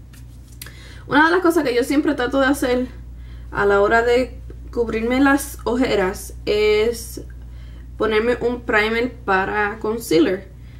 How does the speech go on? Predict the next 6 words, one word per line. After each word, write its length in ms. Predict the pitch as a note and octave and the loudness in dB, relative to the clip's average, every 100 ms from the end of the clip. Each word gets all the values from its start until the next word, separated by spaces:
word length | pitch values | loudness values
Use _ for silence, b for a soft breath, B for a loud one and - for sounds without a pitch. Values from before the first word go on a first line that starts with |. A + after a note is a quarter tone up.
| B - - - | B -18 -18 -14
Um, 520 | - G3+ G3 G3 F#3+ F3+ B B B B - - - - - - - - - - - - - - - - - - - - - - - - - - - - - - - - - - - - - - - B B B B B | -6 -2 -2 -2 -4 -8 B B B B -16 -16 -16 -16 -16 -16 -16 -16 -14 -14 -14 -14 -14 -14 -14 -14 -14 -14 -14 -14 -14 -14 -14 -14 -14 -14 -14 -14 -14 -14 -14 -14 -14 -14 -14 -14 -14 -12 -12 B B B B B
y 340 | - A#3 A#3 G#3 | -2 0 0 -2
yo 540 | A#3+ A#3+ B3+ C4 C4+ | 2 4 4 4 2
obtuve 560 | D4 D#4 D4+ C#4+ C#4 A3+ | 2 2 2 2 2 0
esto 680 | C4+ - B3 B3+ B3+ - - | -2 0 2 4 2 -2 -4
en, 880 | A3+ A3+ - A3 A3+ A3 A3 A3 | -2 -2 -2 -4 -4 -4 -4 -4